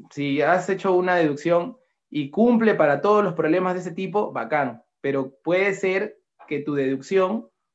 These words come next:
solamente cumpla para este ejercicio, entonces tendrías que demostrarlo, ¿no? Mientras tanto,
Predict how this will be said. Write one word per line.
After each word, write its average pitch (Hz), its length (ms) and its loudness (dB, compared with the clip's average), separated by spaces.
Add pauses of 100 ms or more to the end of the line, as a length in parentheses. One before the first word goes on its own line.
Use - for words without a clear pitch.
(340)
solamente 180 600 2
cumpla 180 320 0
para 143 220 0
este 170 220 -2
ejercicio, 131 440 -4
entonces 127 460 -10
tendrías 151 380 -2
que 170 80 2
demostrarlo, 127 640 -2
¿no? 180 300 -8 (540)
Mientras 156 400 -2
tanto, 254 560 -2